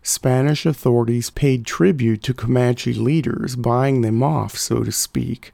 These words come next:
to ensure the peace was maintained. This changed somewhat when Mexico officially gained its independence from Spain in eighteen twenty-one.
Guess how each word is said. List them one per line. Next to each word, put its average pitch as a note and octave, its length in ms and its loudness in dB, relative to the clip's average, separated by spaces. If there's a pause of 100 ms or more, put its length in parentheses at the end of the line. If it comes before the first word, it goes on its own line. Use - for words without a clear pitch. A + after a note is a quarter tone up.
(140)
to C3 180 -2
ensure B2+ 420 0
the C#3 140 0
peace B2+ 480 -2
was B2 180 -2
maintained. - 760 -2 (460)
This D3+ 300 2
changed F3 640 2
somewhat A2+ 600 0
when A#2 200 4
Mexico B2+ 540 2
officially B2+ 580 -2
gained B2 400 2
its A#2+ 180 -2
independence B2 800 2
from A#2 240 0
Spain C#3+ 440 2
in G#2+ 140 2
eighteen A2 400 -2
twenty-one. A#2 760 -2